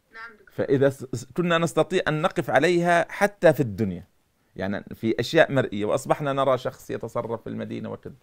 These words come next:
Speaker 2: فإذا، وهذا كله خاضع لقدرة الله عز وجل. طيب، تقول:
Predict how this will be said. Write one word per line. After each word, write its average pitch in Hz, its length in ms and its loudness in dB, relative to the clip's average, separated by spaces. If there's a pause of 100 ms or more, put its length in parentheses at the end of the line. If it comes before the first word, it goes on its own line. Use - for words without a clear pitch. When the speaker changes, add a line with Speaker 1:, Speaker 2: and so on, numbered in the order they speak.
(920)
Speaker 2:
فإذا، 190 320 -2 (800)
وهذا 185 300 2
كله 185 240 -2
خاضع 170 340 -4
لقدرة 160 440 -6
الله 160 320 -6
عز 147 260 -10
وجل. 147 340 -8 (1200)
طيب، 117 220 2 (140)
تقول: 127 340 -2